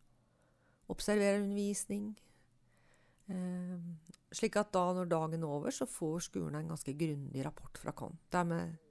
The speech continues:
både identifiserer det som er bra, men kanskje også i grunn alltid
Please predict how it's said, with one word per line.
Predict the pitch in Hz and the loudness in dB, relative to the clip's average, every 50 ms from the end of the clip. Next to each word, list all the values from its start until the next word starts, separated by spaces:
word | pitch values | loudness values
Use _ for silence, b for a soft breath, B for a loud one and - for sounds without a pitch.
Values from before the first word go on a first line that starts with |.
| _ _ _ _ - | _ _ _ _ 0
både | 175 175 160 180 180 180 185 - - | 0 4 6 6 6 6 4 0 -2
identifiserer | - 185 180 160 202 208 208 254 277 302 - - 180 170 165 165 | 0 2 4 4 4 4 4 4 4 6 6 8 8 6 6 4
det | 160 147 - | 2 0 -2
som | - 131 | -2 -4
er | 135 143 | 0 4
bra, | 180 208 320 - - - - | 4 6 6 4 2 0 0
men | 285 277 269 - | 2 2 4 4
kanskje | 269 214 - - 190 | 4 4 4 2 2
også | 165 165 170 165 160 - _ _ _ _ _ _ _ | 2 2 2 0 -4 -8 _ _ _ _ _ _ _
i | - 156 | 0 2
grunn | 170 160 151 - - | 2 2 2 0 0
alltid | - 143 123 123 - - _ - 220 226 - | 2 2 2 2 0 -6 _ 2 2 2 2